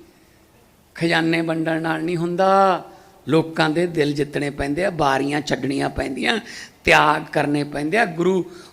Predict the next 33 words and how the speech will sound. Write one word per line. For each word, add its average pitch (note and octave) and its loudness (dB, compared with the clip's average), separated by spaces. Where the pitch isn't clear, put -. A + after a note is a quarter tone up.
ਗੋਬਿੰਦ D#3+ 2
ਸਿੰਘ F#3 0
ਜੀ F#3+ -4
ਮਹਾਰਾਜ E3 0
ਨੇ F3+ -2
ਆਪਣੀ, G3 2
ਆਪਣੇ F3 0
ਸਰਬੰਸ D#3 4
ਦੀ, C4 0
ਸ਼ਹੀਦ F#3 -2
ਆਜ਼ਮ F3+ 2
ਭਗਤ C#3+ 2
ਸਿੰਘ F#3 0
ਹੋਰਾਂ G3 0
ਨੇ G3 -2
ਆਪਣੀ, A3+ 2
ਰਾਜਗੁਰੂ E3+ 2
ਸੁਖਦੇਵ E3+ 0
ਹੋਰਾਂ F#3 0
ਨੇ F#3 -2
ਆਪਣੀ, G3+ 2
ਸ਼ਹੀਦ F#3 0
ਆਜ਼ਮ F#3 4
ਊਧਮ F#3 0
ਸਿੰਘ F3+ -2
ਜੀ F#3 -2
ਨੇ F#3 2
ਆਪਣੀ, G3 -2
ਕਰਤਾਰ E3 2
ਸਿੰਘ D#3+ -4
ਸਰਾਭਾ C#3 -6
ਹੋਰਾਂ C3+ -10
ਨੇ F#3+ -6